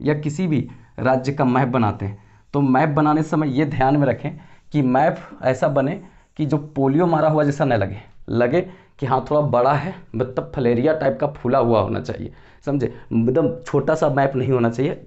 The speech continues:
पोलियो मारा हुआ जैसा पतला नहीं दिखना चाहिए, थोड़ा मोटा तगड़ा दिखना चाहिए। भारत की भी मैप बनाते हैं ना,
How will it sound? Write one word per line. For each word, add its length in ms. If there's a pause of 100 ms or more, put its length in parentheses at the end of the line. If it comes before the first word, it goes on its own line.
(160)
पोलियो 300
मारा 220
हुआ 160
जैसा 220
पतला 320
नहीं 160
दिखना 260
चाहिए, 300
थोड़ा 140
मोटा 320
तगड़ा 260
दिखना 260
चाहिए। 240 (280)
भारत 420
की 100
भी 100
मैप 200
बनाते 320
हैं 40
ना, 100